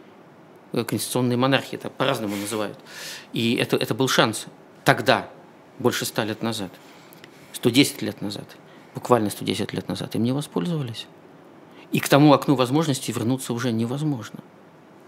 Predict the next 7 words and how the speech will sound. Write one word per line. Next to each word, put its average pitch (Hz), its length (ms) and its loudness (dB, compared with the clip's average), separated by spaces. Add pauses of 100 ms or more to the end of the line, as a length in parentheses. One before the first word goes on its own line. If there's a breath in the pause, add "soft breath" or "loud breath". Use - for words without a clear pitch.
(120)
Невозможно. 135 880 -2
Оно 117 240 -4
прошло. 139 560 -6 (1080 loud breath)
В 123 60 -4
России 156 320 0
было 131 260 -2
много 120 680 -2